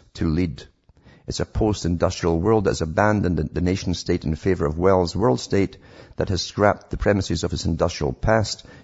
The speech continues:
embraced the scarcity of an anti-growth economics, and based itself on the emergence of a newly indoctrinated post-civil civilization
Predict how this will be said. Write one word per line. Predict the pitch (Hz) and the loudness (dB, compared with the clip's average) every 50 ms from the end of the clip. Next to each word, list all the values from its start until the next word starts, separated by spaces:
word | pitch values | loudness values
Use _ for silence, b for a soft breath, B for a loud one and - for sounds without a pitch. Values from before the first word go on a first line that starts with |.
| B B | B B
embraced | - 98 90 87 90 98 104 98 95 - - - - | -2 0 0 0 2 2 2 2 0 -4 -8 -10 -8
the | - 87 | -8 -6
scarcity | - - - - - - 87 98 - - 90 - - 90 - | -6 -6 -8 -6 -4 -2 -2 0 0 -4 -4 -2 -2 -2 0
of | - 82 80 - - | 0 0 -2 -2 -4
an | - - - | -8 -8 -4
anti-growth | - 78 90 95 87 - - 82 82 78 76 90 90 90 82 - - | -2 0 0 0 0 0 0 0 0 0 0 0 0 0 0 -2 -4
economics, | - - - 80 85 92 110 110 107 - - - - - B B B B B B B | -6 -4 0 0 2 2 2 2 0 -2 -6 -10 -12 -14 B B B B B B B
and | - 95 92 87 | -2 0 0 0
based | 85 95 92 - - | 0 0 0 0 -2
itself | 82 - - - 92 87 90 87 - | -6 -6 -2 2 2 4 2 2 0
on | - 80 87 | -2 -2 0
the | 80 80 76 - - | 0 0 0 -2 -2
emergence | - 82 82 92 98 - 95 92 90 - | -2 0 0 0 0 0 -2 -2 -2 -4
of | - - | -4 -4
a | 92 90 | -2 0
newly | 90 90 92 98 107 107 101 92 - | 0 2 2 2 2 2 0 0 0
indoctrinated | 90 90 87 85 - 92 - - - 90 87 82 82 - 87 87 - | 0 -2 -2 0 0 0 0 0 -2 -4 -2 -2 -2 -4 -6 -6 -4
post-civil | - - 95 87 - - - - - - - 80 85 80 82 | -2 -2 -2 -2 -4 -6 -10 -12 -8 -6 -4 -4 -2 -4 -4
civilization | - - - - - - 107 95 92 80 80 80 82 87 87 85 - 80 80 78 | -6 -8 -14 -12 -8 -6 -6 -4 -2 -2 -2 -2 -2 -2 -2 -2 -2 -2 -4 -4